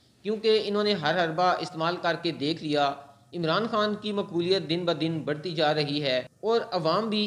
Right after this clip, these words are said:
इमरान खान के साथ हमेशा की तरह खड़ी है। यही वजह है कि तमाम सियासी जमातें आने वाले इलेक्शन से बहुत ज़्यादा खौफजदा हैं, क्योंकि इनको नज़र आ रहा है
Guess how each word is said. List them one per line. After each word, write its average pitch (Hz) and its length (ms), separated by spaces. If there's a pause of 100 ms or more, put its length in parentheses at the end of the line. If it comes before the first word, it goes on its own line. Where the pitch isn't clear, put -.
(100)
इमरान 170 340
खान 185 320
के 190 80
साथ 160 400
हमेशा 139 400
की 190 120
तरह 151 260
खड़ी 123 320
है। 107 160 (480)
यही 196 160
वजह 233 220
है 220 180
कि 208 140
तमाम 208 340
सियासी 180 340
जमातें 175 540
आने 156 240
वाले 170 220
इलेक्शन 135 480
से 147 440
बहुत 175 180
ज़्यादा 156 260
खौफजदा 147 540
हैं, 135 280 (500)
क्योंकि 208 380
इनको 180 320
नज़र 170 320
आ 170 200
रहा 165 280
है 143 200